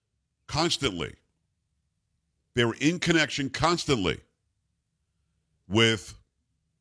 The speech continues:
Department of, uh, of Justice, with Zuckerberg, with Dorsey, other people under Dorsey. Dor-, Jack Dorsey acts like he didn't know anything at Twitter,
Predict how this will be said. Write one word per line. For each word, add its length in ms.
Department 400
of, 100
uh, 220
of 400
Justice, 600
with 240
Zuckerberg, 680
with 220
Dorsey, 320
other 140
people 200
under 180
Dorsey. 280
Dor-, 180
Jack 260
Dorsey 300
acts 140
like 100
he 80
didn't 160
know 120
anything 240
at 80
Twitter, 320